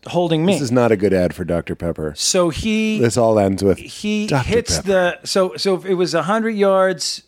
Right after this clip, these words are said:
Speaker 1: further up, if he fell asleep just a little later,
Speaker 2: He would have
Speaker 1: we would have went into that ravine, and that ravine wouldn't have kicked us out, but rather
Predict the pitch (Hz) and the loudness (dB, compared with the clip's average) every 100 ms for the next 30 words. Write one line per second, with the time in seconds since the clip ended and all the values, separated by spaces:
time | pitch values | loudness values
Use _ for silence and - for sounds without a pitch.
0 | _ - - 208 196 123 120 135 _ - | _ -20 -4 0 0 0 -6 -10 _ -4
1 | 165 127 - _ _ _ _ _ _ - | -2 -2 -10 _ _ _ _ _ _ -16
2 | 135 165 151 165 143 190 - 180 190 175 | -2 0 0 -4 -2 -4 -2 0 2 2
3 | 185 170 113 120 - _ _ _ _ - | 2 0 -2 -6 -16 _ _ _ _ -2
4 | 117 110 101 95 85 170 196 202 185 151 | 2 4 4 0 -2 -4 -2 0 0 -2
5 | 185 180 170 - 175 156 147 131 170 190 | -2 -2 -4 -2 -2 -2 -6 -8 -4 -4
6 | 170 151 123 107 - _ 131 139 170 214 | -4 -10 -12 -18 -20 _ -12 -4 -2 -2
7 | 185 143 139 131 135 - _ _ _ _ | -4 -4 -6 -6 -8 -14 _ _ _ _
8 | 143 160 160 151 123 - _ _ _ _ | -4 -2 0 0 -2 -14 _ _ _ _
9 | - 190 - 143 196 175 147 - 151 143 | -4 -2 0 -2 0 0 0 -4 -10 -4
10 | 147 147 143 143 131 131 | 0 0 2 2 0 -4